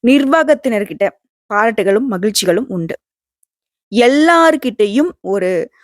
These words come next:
சுமூகமான உறவை மெயின்டெயின் பண்ணக்கூடிய காலகட்டம். சொந்தமா தொழில் செய்யக்கூடிய ரிஷப ராசியை பொறுத்த வரைக்கும் வியாபாரத்துல லாபம் குறைவாக இருந்தாலும் உங்களுக்கு வியாபாரத்துக்கு அடுத்த கட்டத்துக்கு கொண்டு போவதற்கான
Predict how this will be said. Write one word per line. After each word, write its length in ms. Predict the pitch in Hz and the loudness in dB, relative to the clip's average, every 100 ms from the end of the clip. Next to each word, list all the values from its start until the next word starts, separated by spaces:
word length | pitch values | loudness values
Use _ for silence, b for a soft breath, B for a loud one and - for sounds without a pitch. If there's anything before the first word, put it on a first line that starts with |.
| _ | _
சுமூகமான 720 | - 302 302 302 269 247 240 320 - | -2 2 2 2 2 2 0 -2 -4
உறவை 300 | 196 208 202 277 - _ - | 0 2 0 -2 -8 _ -6
மெயின்டெயின் 340 | 220 220 214 202 | -4 -2 -2 -2
பண்ணக்கூடிய 380 | 190 175 170 254 | -4 -2 0 2
காலகட்டம். 520 | 185 160 170 - - _ _ _ _ _ _ _ _ _ - | 0 -2 -6 -10 -20 _ _ _ _ _ _ _ _ _ -2
சொந்தமா 400 | 311 302 349 370 320 | 0 2 2 2 2
தொழில் 220 | 269 277 | 0 -2
செய்யக்கூடிய 280 | 262 254 247 | 0 0 0
ரிஷப 260 | 202 226 240 | 0 0 0
ராசியை 260 | 214 - 214 | -2 -2 -4
பொறுத்த 180 | 196 | -4
வரைக்கும் 180 | 220 247 | -4 0
வியாபாரத்துல 560 | 202 185 220 247 - 247 202 | 0 2 2 0 0 0 0
லாபம் 340 | 190 196 214 262 | 0 0 0 -4
குறைவாக 440 | 202 196 202 208 214 196 | -4 -2 -2 -2 -4 -6
இருந்தாலும் 520 | 196 190 196 196 262 - _ _ _ _ _ _ | -6 -2 2 2 2 -2 _ _ _ _ _ _
உங்களுக்கு 560 | 208 233 240 220 202 311 - _ _ | -4 0 2 2 0 -6 -10 _ _
வியாபாரத்துக்கு 880 | 190 214 208 247 262 233 214 190 277 - 196 | -2 0 2 2 2 0 -4 -4 -4 -2 -4
அடுத்த 200 | 202 247 | -4 -2
கட்டத்துக்கு 400 | 233 208 208 220 - | -2 -4 -10 -6 -2
கொண்டு 220 | 214 226 | 0 0
போவதற்கான 600 | 220 202 185 180 175 240 | 2 2 0 -4 -2 -2